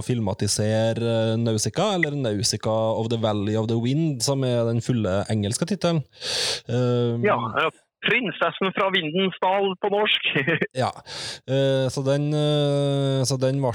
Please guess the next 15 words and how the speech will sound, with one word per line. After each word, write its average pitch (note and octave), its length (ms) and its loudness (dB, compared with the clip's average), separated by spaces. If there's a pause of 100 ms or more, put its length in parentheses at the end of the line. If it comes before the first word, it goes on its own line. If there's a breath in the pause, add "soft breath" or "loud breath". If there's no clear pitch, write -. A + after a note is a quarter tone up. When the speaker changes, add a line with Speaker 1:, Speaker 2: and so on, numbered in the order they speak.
(220)
Speaker 1:
etter G#2+ 300 0
hvert, G2+ 220 -2 (100)
eh, A2 500 2
produsert A#2 800 0
og A#2+ 480 0
utgitt A2 580 -2
der G#2+ 220 0
med G#3+ 180 0
finansiering A#2 800 0
fra, G#2 560 0
fra G2+ 380 0
Tokuma, G2 800 0
Tokuma G#2 400 0
Shoten G2+ 340 -4
da. G#2 80 -6